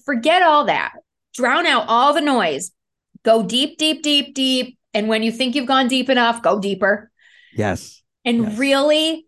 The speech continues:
Speaker 1: explore for yourself. And journaling is a great way to do this. So if you're like, "Karen, that's great. How do I go and turn inward? Like, what does that mean?" For me, that was a lot of journaling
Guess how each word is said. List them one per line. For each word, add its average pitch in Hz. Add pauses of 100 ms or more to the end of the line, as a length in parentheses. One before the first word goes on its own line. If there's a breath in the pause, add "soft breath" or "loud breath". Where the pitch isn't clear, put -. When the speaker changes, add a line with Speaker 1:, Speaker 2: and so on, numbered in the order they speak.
Speaker 1:
explore 240
for 233
yourself. 208
And 202
journaling 269
is 262
a 254
great 214
way 226
to 247
do 196
this. 190
So 247
if 233
you're 240
like, 226
"Karen, 226
that's 214
great. 233
How -
do 233
I 220
go 220
and 202
turn 214
inward? 175
Like, 180
what 208
does 226
that 185
mean?" 180
For -
me, 240
that 233
was 220
a 208
lot 214
of 208
journaling 180